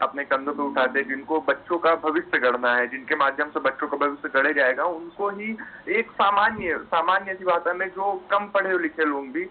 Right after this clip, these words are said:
जिनको, अ, basic ज्ञान जो बोलना चाहिए, वो सब ज्ञान प्राप्त होता है, लेकिन वो उसे ही नहीं बता पा रहे हैं।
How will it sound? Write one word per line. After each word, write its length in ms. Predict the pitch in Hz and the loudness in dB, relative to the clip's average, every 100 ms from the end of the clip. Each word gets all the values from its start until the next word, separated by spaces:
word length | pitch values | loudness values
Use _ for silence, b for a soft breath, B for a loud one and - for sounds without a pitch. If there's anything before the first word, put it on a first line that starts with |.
| - - - | -12 -20 -10
जिनको, 240 | 170 170 | -8 2
अ, 380 | 185 - 160 156 | 4 6 4 2
basic 480 | 156 175 185 180 233 | 2 0 0 -2 -6
ज्ञान 180 | 165 147 | -2 -2
जो 160 | 135 135 | -2 -8
बोलना 300 | 127 131 131 | -4 -2 -2
चाहिए, 280 | 135 143 | -4 -6
वो 180 | 147 147 151 | -4 -2 -2
सब 160 | 151 | 0
ज्ञान 180 | 151 151 | 0 2
प्राप्त 320 | 147 147 - | 2 2 0
होता 200 | 147 151 | -4 2
है, 60 | 151 | 2
लेकिन 260 | 151 165 | 2 -4
वो 100 | 165 | -4
उसे 260 | - 165 226 | -4 -4 -2
ही 100 | 214 | -2
नहीं 140 | 190 | -2
बता 280 | 160 139 143 | 0 2 2
पा 220 | 135 131 | 2 2
रहे 140 | 135 139 | 4 2
हैं। 200 | 170 | -2